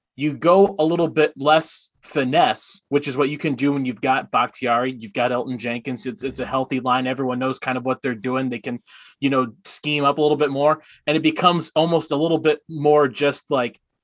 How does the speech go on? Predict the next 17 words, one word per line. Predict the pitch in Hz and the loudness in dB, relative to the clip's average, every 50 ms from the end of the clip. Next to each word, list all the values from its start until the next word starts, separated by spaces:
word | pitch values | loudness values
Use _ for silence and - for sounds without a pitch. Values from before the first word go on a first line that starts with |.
| _ _ _ _ _ _ | _ _ _ _ _ _
shoot | - - - 180 185 151 | -8 -6 -4 -4 -4 -2
the | 147 151 | 0 2
guy | 165 156 151 | 4 4 4
in | 143 127 | 4 0
front | 117 - 151 135 123 | -2 -2 -2 -2 -2
of | 110 | -2
you | 104 95 95 - _ _ _ _ _ _ - | -6 -8 -8 -10 _ _ _ _ _ _ -8
kind | - 147 123 117 | -4 -2 -2 -2
of | 107 | -2
thing, | - 127 110 98 101 110 | -4 -6 -4 -4 -4 -4
you | 127 131 | -4 -2
know, | 131 123 127 127 | -2 -2 -2 0
run | 127 143 151 165 | 4 4 6 6
with | 180 180 - - | 6 2 0 0
A | 170 170 170 | 0 0 0
J | 147 170 165 | 0 0 -2
Dillon | 156 135 143 143 139 139 139 139 139 | 0 2 2 2 2 2 0 -2 -4